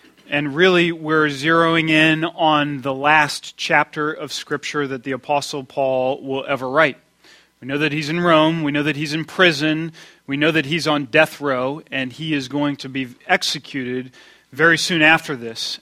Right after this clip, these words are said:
And as Paul gets to the end of his life, and as he, um, searches in his mind and heart what to communicate to young Timothy as he hands over this mantle of ministry,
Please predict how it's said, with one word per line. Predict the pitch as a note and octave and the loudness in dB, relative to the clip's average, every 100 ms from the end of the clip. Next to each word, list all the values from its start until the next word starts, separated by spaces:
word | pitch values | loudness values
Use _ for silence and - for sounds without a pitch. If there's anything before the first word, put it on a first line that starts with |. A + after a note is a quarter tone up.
| - | -8
And | C3+ | -6
as | C#3+ E3 F#3 A3 G3 | -4 2 6 6 2
Paul | - E3+ D#3 | -4 0 0
gets | D3 D3+ - | 2 -2 -4
to | D3+ | -6
the | C#3 | -4
end | C3+ | -4
of | C3 | -4
his | B2+ | -8
life, | A#2 A2+ A#2 - | -10 -12 -12 -12
and | B2+ | -10
as | D3 D3+ F3 F3 - | -2 4 4 4 -2
he, | - E3 D3+ C#3+ - - - | -8 -6 -6 -6 -12 -20 -14
um, | - C3 B2+ B2+ - - | -4 -4 -4 -8 -18 -16
searches | - - G3+ G3+ F#3+ D3+ | -8 2 2 2 -2 -2
in | D#3+ | -2
his | D3+ C3+ | -2 -2
mind | C#3+ C#3+ C#3+ | -2 0 -2
and | C#3 | -4
heart | - C3+ C3+ | -4 -4 -2
what | D#3 - | -6 -4
to | D#3 | -10
communicate | - C#3+ E3+ F#3+ F3 D#3 C#3 | -8 -6 0 0 2 -2 -2
to | C#3+ | -4
young | C#3 C#3 | -4 -4
Timothy | - C#3+ C3 C#3+ C#3 | -4 -4 -4 -4 -4
as | C3 | -4
he | - | -6
hands | A#2 C#3+ D3+ D3+ B2 - - | -6 0 0 0 -6 -10 -6
over | D#3 C#3+ D3 | -4 -2 -2
this | C3+ C#3 - | -2 -4 -4
mantle | C#3 D3 C#3+ D3+ C#3+ | 0 -2 0 -6 -6
of | C3 | -8
ministry, | C3+ D3+ D3+ - C3+ C3 C3 | -4 -2 -2 -6 -8 -6 -6